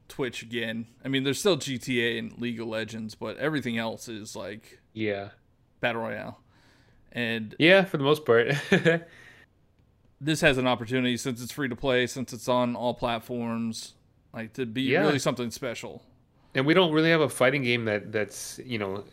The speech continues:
Speaker 2: had that status before where, like, it's, it's just big and it, like, stays big like that. You know what I mean? Like, it's, it's on almost every console. It's crossplay. You know, it's got the developer support. Um, so I could definitely see this being one of those big games that's, you know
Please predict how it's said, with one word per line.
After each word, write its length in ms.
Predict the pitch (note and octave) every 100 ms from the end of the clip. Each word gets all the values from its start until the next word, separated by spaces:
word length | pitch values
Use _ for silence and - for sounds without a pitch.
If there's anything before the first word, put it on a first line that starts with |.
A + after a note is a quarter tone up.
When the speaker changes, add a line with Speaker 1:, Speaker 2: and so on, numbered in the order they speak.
| -
Speaker 2:
had 220 | - B2+
that 160 | B2+ G#2+
status 420 | - A#2 B2+ C#3
before 340 | B2 G#2 A2+ G#2+
where, 180 | G#2+
like, 220 | G#2 G2+ G#2
it's, 320 | - - - - _ _ _ -
it's 220 | B2+ -
just 220 | B2+ A2+
big 240 | B2 B2+ B2
and 80 |
it, 80 | A2+
like, 140 | G#2 -
stays 280 | B2 A#2+
big 180 | G#2+ A#2
like 140 | G#2+ G#2
that. 140 | G#2+
You 60 | A2
know 60 |
what 80 | A2+
I 60 | A#2
mean? 200 | A#2 A2+
Like, 280 | G#2 G2+
it's, 480 | A#2 - - - - _
it's 280 | B2+ B2 -
on 240 | B2 C#3
almost 280 | D3 C#3+ C3+
every 200 | C#3 C3+
console. 640 | C3 C3 C#3+ D3+ D3+ D3+ C#3+
It's 440 | B2 A#2+ - -
crossplay. 800 | - B2+ C3 - C#3 C3 C3 C3 - _ _ _ _ -
You 120 | A2+
know, 140 | A2
it's 120 | A2 -
got 140 | A#2+
the 60 | A#2+
developer 440 | A#2 A2+ A2+ A#2
support. 640 | - A2+ - A2+ A2+ -
Um, 460 | G#2+ G2 F#2+ F#2+ G#2 _ _ _ _ _
so 160 | - A#2+
I 80 | A#2
could 140 | B2+
definitely 260 | B2+ B2+ B2+
see 160 | B2+
this 160 | B2 A#2
being 280 | A#2+ A#2+ A#2+
one 180 | A#2+ C3
of 60 |
those 200 | C3+ B2+
big 220 | A2 B2+
games 340 | A#2+ A#2 B2+ A2+
that's, 400 | A2 - - -
you 80 | G2+
know 220 | F#2+